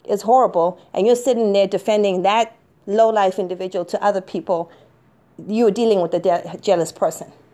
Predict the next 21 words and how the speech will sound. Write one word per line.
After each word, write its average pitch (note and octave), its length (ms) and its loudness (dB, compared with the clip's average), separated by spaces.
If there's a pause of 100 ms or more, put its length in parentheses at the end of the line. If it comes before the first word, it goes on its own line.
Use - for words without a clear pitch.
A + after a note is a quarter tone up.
(640)
At F#3 160 -2
that A#3+ 220 2
point, G#3+ 240 0
that F3+ 140 -2
is F3 140 -6
very F#3+ 400 0
much F3 300 -2
evident. - 560 -6 (800)
You're G3+ 160 2
also D4+ 320 4
dealing G#3 340 2
with F#3 100 -2
a F#3 80 0
jealous F3+ 360 -2
person G3 400 -4
when G3+ 120 0
they G3+ 120 2
have F#3+ 320 -2
no G3 260 2
regard F#3 480 0
for F3+ 360 -2